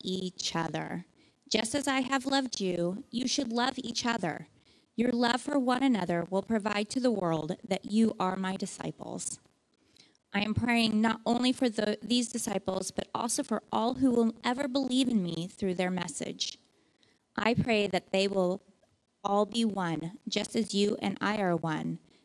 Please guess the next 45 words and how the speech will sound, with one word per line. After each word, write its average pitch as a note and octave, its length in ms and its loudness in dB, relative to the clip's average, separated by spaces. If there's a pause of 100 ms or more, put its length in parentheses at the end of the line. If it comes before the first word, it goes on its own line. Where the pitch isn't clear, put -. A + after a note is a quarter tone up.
(120)
as F#3 240 2
you F#3+ 200 2
are G3+ 160 2
in G#3+ 180 4
me, E3+ 440 -2 (120)
Father, E3 480 -2 (140)
I E3 160 -4
am E3 200 -2
in F3 200 -2
you. E3 380 -2 (840)
And G#3 140 6
may G#3+ 160 6
they G#3 160 4
be A3+ 220 2
in A#3+ 140 4
us A3+ 220 2
so - 180 2
that F3+ 180 -2 (260)
the F3+ 80 -2
world G3 500 0
will G3 80 -2
believe F#3 480 -4
you F3+ 140 -4
sent - 380 -2
me. D3+ 340 -4 (880)
I G#3+ 80 4
have G3 240 2
given A3 360 4
them G3+ 180 2
the F3+ 100 -2
glory G3 460 2
you G#3+ 160 2
gave A3+ 300 4
me E3+ 540 0
so - 260 -2
that, F3+ 140 2 (720)
so - 240 -6
they A3 200 6
may G3 240 6
be F3+ 200 0
one G3 300 2
as F3+ 240 -2
we F3 140 2
are D3+ 140 -2
one. F3+ 360 -2